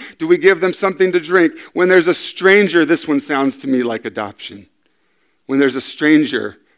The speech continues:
do we take them in? When there's someone without clothes, do we clothe them? Someone sick, do we care for them? Someone in prison,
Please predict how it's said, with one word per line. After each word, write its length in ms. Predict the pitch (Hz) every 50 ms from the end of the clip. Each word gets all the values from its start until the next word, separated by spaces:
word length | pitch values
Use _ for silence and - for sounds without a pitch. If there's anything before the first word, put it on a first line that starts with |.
| _ _
do 100 | - 135
we 80 | 123
take 300 | 120 123 - 127 123 120
them 140 | - - 117
in? 260 | - - 233 208 - _ _ _ _ _ _ _ _ _ _ _ _ _ _ _ _ _ _ _ _ _ _ _ _ _ _ _ _ _ _ _ _ _ _ _ _ _ _ _ _ _ _ _ _ _ _ _ _ _ _ _ _ _ _ _ _ _ _ _ _ _ _ _ _ _ _ _ _ _ _ _ _ _ _ _ _ _ _ _ _ _ _ _ _ _ _ _ _ _ _ _ _ _ _
When 100 | - 127
there's 180 | 135 143 127 -
someone 240 | 196 190 185 165 170
without 320 | 160 165 165 143 - -
clothes, 540 | - - 160 156 143 139 123 110 107 98 -
do 80 | - 107
we 40 | -
clothe 460 | - - - 127 131 127 127 113 101
them? 220 | 104 101 95 90 _ _ _ _ _ _ _
Someone 320 | - - 151 127 113 110
sick, 500 | - - - - 131 110 110 _ _ _
do 80 | - 110
we 80 | 101
care 300 | 98 _ - 120 117 113
for 100 | - -
them? 140 | 104 107 101
Someone 320 | - - 135 131 131 123 113
in 100 | 104 101
prison, 560 | - - 127 120 117 104 104 107 98 95